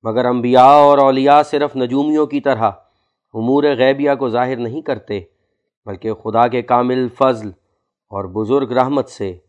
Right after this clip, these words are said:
کہ جو ہر دم ان کے شامل حال ہوتی ہے، ایسی اعلیٰ پیشین گوئیاں بتلاتی ہیں جن میں انوار،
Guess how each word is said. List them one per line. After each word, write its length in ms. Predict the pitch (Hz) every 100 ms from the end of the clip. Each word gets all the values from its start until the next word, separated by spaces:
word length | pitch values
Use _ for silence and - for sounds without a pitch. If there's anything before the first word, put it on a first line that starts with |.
| _ _ _ _ _
کہ 80 | 101
جو 160 | 113 127 131
ہر 120 | 123 127
دم 200 | 139 135
ان 120 | 127
کے 200 | 139 123
شامل 420 | - 123 135 127 123 101
حال 220 | 117 139
ہوتی 360 | 135 - 113 95
ہے، 180 | 92 87 _ _ _ _ _ -
ایسی 380 | 117 120 127 120
اعلیٰ 380 | 117 123 143 143
پیشین 500 | 135 117 - 131 123
گوئیاں 300 | 113 117 117
بتلاتی 600 | 107 110 110 107 - 98 92
ہیں 100 | 85 _ _ _ _ _ _ _ _
جن 220 | 110 113
میں 140 | 110 110
انوار، 640 | 110 110 107 113 120 123